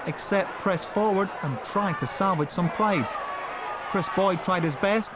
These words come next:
but Paul Gallagher in goal was alert to the danger. At least there was some sign of life from a Killie point of view. Although at times the visitors seemed to lapse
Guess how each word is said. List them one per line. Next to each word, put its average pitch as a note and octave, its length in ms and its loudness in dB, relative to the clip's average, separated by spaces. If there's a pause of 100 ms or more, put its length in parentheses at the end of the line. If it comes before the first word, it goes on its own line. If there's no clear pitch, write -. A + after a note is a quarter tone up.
(140)
but - 160 -12
Paul B2 240 0
Gallagher C#3 360 2
in B2 180 0
goal F3+ 300 2 (260)
was A2+ 100 -2
alert C#3+ 360 2
to - 80 -2
the D3+ 100 0
danger. E3+ 420 2 (1600)
At E3+ 180 -2
least G#3+ 180 0
there E3 100 2
was F3+ 300 2
some G3+ 320 4
sign F3 280 2
of C3+ 160 0
life F3 240 2
from B2 200 -2
a A#2 60 0
Killie G3+ 340 0
point F3 280 0
of D3+ 80 0
view. C3+ 240 2 (2500)
Although F3+ 300 2
at - 280 -2
times A3 420 4 (120)
the E3+ 60 0
visitors F3+ 520 0
seemed F#3 280 2
to F3+ 60 -2
lapse F3+ 340 0